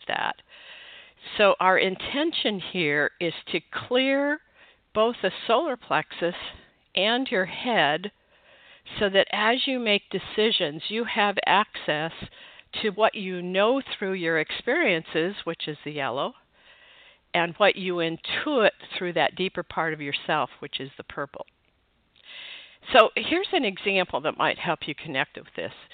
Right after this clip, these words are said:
Let's say you were hiring somebody for a job. Well, if you looked at their resume, you would see something about their abilities and maybe something about their personality.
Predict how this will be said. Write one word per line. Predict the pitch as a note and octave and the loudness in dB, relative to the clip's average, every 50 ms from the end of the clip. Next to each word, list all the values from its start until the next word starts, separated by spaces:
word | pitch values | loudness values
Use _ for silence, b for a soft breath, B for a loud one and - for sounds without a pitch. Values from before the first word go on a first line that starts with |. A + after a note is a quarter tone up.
| B B B B B B B B B B B - | B B B B B B B B B B B 4
Let's | B3 D4 - - - - | 4 4 4 2 0 0
say | D4+ C#4 | 2 2
you | B3 A3 A3 A3 | 2 0 0 0
were | G3 E3 D#3+ | 2 2 2
hiring | - - G3+ F#3 F3+ F3+ F3 E3+ D#3 C#3+ E3 - - | 2 4 6 8 8 8 8 6 4 0 -4 -4 -2
somebody | F3 C#3+ D#3 D3+ C#3+ C#3+ C3+ C#3 - - | -4 -2 0 0 0 0 0 -4 -6 -8
for | - D3 C#3+ | -6 -6 -4
a | C#3 C3 | -6 -6
job. | C#3+ - D3+ C#3+ B2 - - - - _ _ _ _ _ _ _ _ _ _ _ - - | -4 -2 -2 -2 -2 -2 -6 -8 -10 _ _ _ _ _ _ _ _ _ _ _ -8 0
Well, | G3 G3+ G3+ | 2 2 2
if | - - - | 2 -2 -4
you | C4 C4+ B3+ | -2 -2 -2
looked | A3+ G#3+ G#3 - - - | 2 0 0 0 2 -2
at | F3+ - - | -2 0 0
their | E3+ D#3+ D3 D3+ D#3 B B B B B B | 0 2 2 2 0 B B B B B B
resume, | - F3 F#3 G#3 A3 G#3 F#3+ D#3 C3+ G2 F2+ A#1 D2+ D3 F3 _ _ _ _ _ _ _ _ _ _ _ _ - | 0 6 8 8 8 6 4 -6 -4 -4 -4 -6 -6 -8 -12 _ _ _ _ _ _ _ _ _ _ _ _ -8
you | F3+ G#3 G#3+ | -4 -2 0
would | A#3 A3 G#3 - - - | 2 0 0 0 -4 -4
see | F3+ D#3+ D3+ - | -4 -4 -2 -2
something | - E3 E3 - E3+ E3 E3+ | -4 -4 -4 -4 -8 -8 -6
about | D3+ - D3+ C3 - - | -2 0 0 0 0 -2
their | - F3 F3 F3+ | -4 -2 0 0
abilities | F#3 F3+ D#3+ C3+ C#3 C#3+ D3 D3 D#3+ F#3+ A3+ B3 - - B B B B B B B B B B B B B B B B B | 0 0 -2 -4 -2 -2 -4 -4 -4 -6 -8 -8 -12 -16 B B B B B B B B B B B B B B B B B
and | - B3+ B3 A#3+ | -2 -2 0 2
maybe | A3 G3+ F#3+ F#3 F#3 F#3+ - - | 2 0 2 2 0 -4 -4 -4
something | G#3 G3+ - - C#3+ D3 | -6 -6 -6 -8 -8 -4
about | C#3+ C3 C3+ C#3+ - | -2 -2 -2 -2 -4
their | C3+ - | -8 -8
personality. | - D3 D3 - - D3+ D3+ C#3 A#2+ G#2+ A2+ B2 C#3 E3+ G#3 | -8 -10 -10 -10 -10 -8 -6 -4 -4 -2 -2 -2 -4 -4 -6